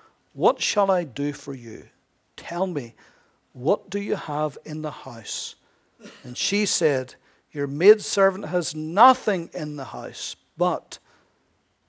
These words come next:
a jar of oil." She was down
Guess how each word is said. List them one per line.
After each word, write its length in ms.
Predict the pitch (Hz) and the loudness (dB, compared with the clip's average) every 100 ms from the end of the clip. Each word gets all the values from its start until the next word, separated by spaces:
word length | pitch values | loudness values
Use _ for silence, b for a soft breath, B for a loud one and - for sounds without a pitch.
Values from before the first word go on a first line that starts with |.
| _ _ - | _ _ -18
a 120 | 127 110 | -16 -12
jar 340 | - 110 117 | -12 -12 -14
of 100 | 117 | -14
oil." 240 | 113 101 98 - - _ _ _ _ _ _ _ _ _ _ _ _ _ _ _ _ - | -14 -14 -16 -20 -20 _ _ _ _ _ _ _ _ _ _ _ _ _ _ _ _ -18
She 220 | - 170 | -8 -4
was 180 | 151 131 | -2 0
down 440 | 185 196 208 202 | 4 6 4 2